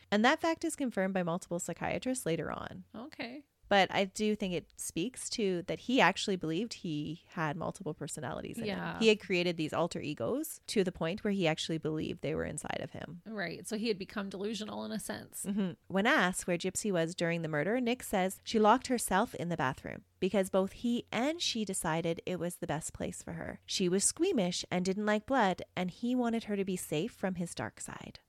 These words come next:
Speaker 1: I just find that story more believable than her just saying, "No, he locked me in the bathroom."
Speaker 2: Oh, yeah.
Speaker 1: When asked about his sexual appetites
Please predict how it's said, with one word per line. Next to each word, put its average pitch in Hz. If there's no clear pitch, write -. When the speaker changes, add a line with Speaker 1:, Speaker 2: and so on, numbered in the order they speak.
Speaker 1:
I 196
just 208
find 202
that -
story 190
more 180
believable 208
than 185
her 185
just 180
saying, 165
"No, 190
he 196
locked 165
me 151
in 143
the 151
bathroom." -
Speaker 2:
Oh, 233
yeah. 147
Speaker 1:
When 226
asked 208
about 208
his 196
sexual 185
appetites -